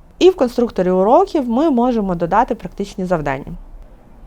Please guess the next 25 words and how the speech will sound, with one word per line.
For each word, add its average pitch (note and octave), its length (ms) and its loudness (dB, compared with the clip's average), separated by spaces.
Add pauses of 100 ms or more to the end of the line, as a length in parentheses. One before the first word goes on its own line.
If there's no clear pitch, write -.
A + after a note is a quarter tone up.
(640)
Практичні A#3+ 420 0
завдання G3 500 0
додаються A3+ 460 0
в G3+ 80 -2
урок G3+ 340 4
за C4 120 2
тією A3+ 340 2
ж F3+ 120 -4
логікою, C4 540 2
як G#3+ 240 0 (100)
і A3 120 -2
контент. F#3+ 640 -6 (300)
Тобто F#3+ 320 4
ви A#3+ 120 0
можете A#3+ 340 0
додати G#3+ 440 6
певні G#3 340 2
навчальні F#3+ 480 0
матеріали, F#3 800 2 (360)
а G4 180 10
під B3+ 260 0
ними B3 380 2
додати G3+ 480 6
практичне F3+ 540 -4
завдання. F3 520 -4